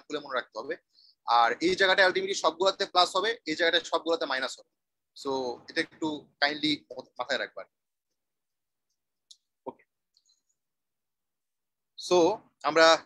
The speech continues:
গাণিতিক উদাহরণে চলে যাচ্ছি। দেখো গাণিতিক উদাহরণে যদি আসি, x is equal to যদি থার্টি সেভেন হয়, তাহলে eight x cube plus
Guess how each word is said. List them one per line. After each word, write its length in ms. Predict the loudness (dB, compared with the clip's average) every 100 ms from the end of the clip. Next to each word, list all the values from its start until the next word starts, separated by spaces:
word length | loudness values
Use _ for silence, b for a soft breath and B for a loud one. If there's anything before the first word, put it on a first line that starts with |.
| _
গাণিতিক 320 | 2 2 0 0
উদাহরণে 280 | 0 -2 -2
চলে 140 | -4
যাচ্ছি। 180 | -2 -8 _ _ _ _ _ b b 0
দেখো 160 | 2 4 2
গাণিতিক 320 | 2 0 -2
উদাহরণে 260 | -2 -2 0
যদি 100 | 4 4
আসি, 180 | 2 -10 _ _ _ _ _ 0
x 20 | 0 -6
is 60 | -4
equal 180 | -2 -2 -4
to 60 |
যদি 120 | -6 -6 0
থার্টি 240 | 0 0 0
সেভেন 220 | 0 0 -6
হয়, 140 | -8 -8 _ _ _ 0
তাহলে 220 | 2 4 2 0
eight 140 | -2 0 -2
x 120 | -2 0
cube 180 | 0 0 4
plus 200 | 4